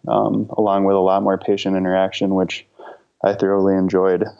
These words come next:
So it was about my sophomore year is really where I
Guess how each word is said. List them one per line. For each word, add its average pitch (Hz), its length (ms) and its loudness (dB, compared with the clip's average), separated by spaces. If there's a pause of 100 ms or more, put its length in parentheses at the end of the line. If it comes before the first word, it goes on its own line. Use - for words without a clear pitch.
(140)
So 95 640 -2
it - 40 -6
was 107 120 0
about 113 260 0
my 101 120 -4
sophomore 95 460 -4
year 92 220 0
is 95 100 -2
really 95 220 2
where 95 380 2
I - 180 -10